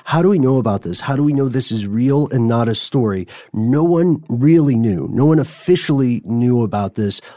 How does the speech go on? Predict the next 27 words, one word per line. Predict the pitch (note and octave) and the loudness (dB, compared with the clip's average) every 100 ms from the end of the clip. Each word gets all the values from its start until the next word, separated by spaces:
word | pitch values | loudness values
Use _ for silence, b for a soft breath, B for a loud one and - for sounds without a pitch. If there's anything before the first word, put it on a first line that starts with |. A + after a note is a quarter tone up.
| B | B
until | - A2 G#2 - A2+ G#2+ G#2 B B - | -2 -2 -2 -2 0 0 -2 B B -16
two | - E3+ F#3 | -4 -2 -2
thousand | E3+ C#3+ D3 D3 C3 C#3+ A#2 | 0 0 2 0 0 0 0
and | A2 A2 G#2 - | -2 0 -2 -4
twelve, | - - B2+ C#3+ G2 G1+ - b b b | -18 -4 0 0 0 -6 -16 b b b
when | - A2 A2 G#2+ F#2 | -4 0 2 0 0
declassified | C3 C#3+ D3 C3+ B2+ - A#2 A#2+ | -2 0 0 0 -2 -4 -2 -2
documents | G#2+ G#2 G#2+ G#2 G#2 - | -2 -4 -4 -4 -4 -6
showed | - A2 A#2 | -4 -2 -2
the | G#2+ | -2
rumors | G2+ G#2 G#2 G#2 - | -2 0 0 -2 -4
were | G2 F#2+ | -8 -8
true, | - F#2 F2 | -4 -4 -2
which | G#2+ | -4
happens | B2+ D3 D3+ B2 | -2 -2 0 0
all | B2+ B2+ | 0 0
the | A#2+ | -2
time. | - A#2 F#2 E2 B B | -2 -2 -2 -8 B B
How | C#3 C#3+ | 0 2
many | D3 C3+ | 2 0
people | - C3 B2 A2+ | -2 -2 -2 -2
can | A#2+ | 0
you | A2+ | 0
imagine | A2 A#2 G#2 G#2 | 0 0 -2 -4
who | G2 G#2 | -4 -4
are | F#2 | -2
engineers | B2+ B2 C3+ A#2 G#2+ G#2 | -2 0 0 0 -2 -4